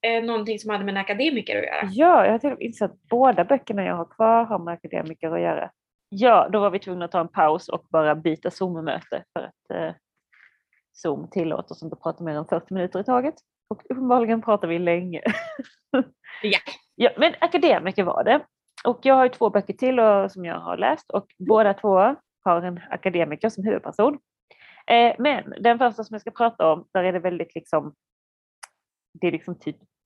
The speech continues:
Speaker 2: det det handlar om, eller det är en viktig ingrediens på ett annat sätt än vad det är i den andra. Eh, och det här boken heter Den svarta månens år och är skriven av Ellen Mattsson.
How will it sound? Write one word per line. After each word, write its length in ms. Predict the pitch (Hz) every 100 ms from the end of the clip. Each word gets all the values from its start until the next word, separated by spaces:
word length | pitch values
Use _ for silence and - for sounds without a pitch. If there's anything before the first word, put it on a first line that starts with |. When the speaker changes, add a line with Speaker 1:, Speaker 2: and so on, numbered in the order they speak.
| - -
Speaker 2:
det 160 | 147 131
det 80 |
handlar 420 | 151 156 156 151 143
om, 240 | 165 170
eller 240 | 160 156 143 _ _ _
det 100 | 165
är 40 | 170
en 40 |
viktig 500 | 156 _ - - 156 _ _ _ -
ingrediens 640 | 170 170 160 160 165 160 _ _ _
på 80 | 170
ett 80 | 165
annat 240 | 151 -
sätt 200 | 147 -
än 80 | 151
vad 100 | 147
det 60 |
är 40 | 143
i 40 |
den 120 | 151
andra. 220 | 123 - - _ - - - -
Eh, 360 | 202 202 190
och 280 | 214 214 202
det 100 | 254
här 260 | 277 311 285
boken 280 | 302 254
heter 420 | 254 226 - 196 185
Den 200 | 202 202
svarta 440 | 214 226 - 180
månens 640 | 185 196 202 170 170 196 -
år 360 | 226 240 - - _ _ _ _ _ _ - 185
och 120 | 185
är 40 |
skriven 400 | - 202 190 165
av 220 | 165 156 -
Ellen 380 | 170 160 160
Mattsson. 640 | 180 208 _ - 208 311